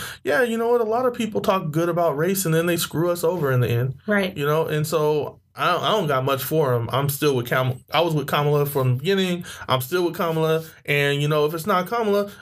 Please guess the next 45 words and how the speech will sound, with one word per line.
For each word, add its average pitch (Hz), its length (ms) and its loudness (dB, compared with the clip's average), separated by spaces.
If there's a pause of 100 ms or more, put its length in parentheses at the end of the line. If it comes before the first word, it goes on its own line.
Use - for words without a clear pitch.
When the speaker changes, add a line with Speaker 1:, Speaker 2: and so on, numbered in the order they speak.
Speaker 1:
I, 220 220 0
I 220 100 0
got 233 180 0
Corey 226 340 -2
too. 196 320 -2 (160)
So 208 380 0
why 170 440 -2
do, 269 320 -4
why, 220 340 0
I 170 100 -4
don't 262 200 0
need, 269 320 -2
I 165 40 2
don't 254 180 2
need 285 180 0
this 208 160 0
dude. 131 340 0 (140)
I, 156 60 2 (160)
I 147 100 0
don't 202 180 0
need 208 200 0
him. 139 260 0
I 139 80 2
don't 190 160 2
need 190 160 0
another 170 380 0
dude 156 260 0
like 139 220 0
him. 113 260 0 (160)
He's 170 160 -2
just 190 160 0
another 156 300 0
one 156 120 0
of 156 60 0
the 147 100 0
dudes. 131 520 -2 (180)
You - 80 -2
know 135 80 2
what 135 60 0
I'm 135 60 0
saying? 135 280 0
So 135 220 2
I'm, 135 260 -2
I'm 139 100 -2
good. 127 300 0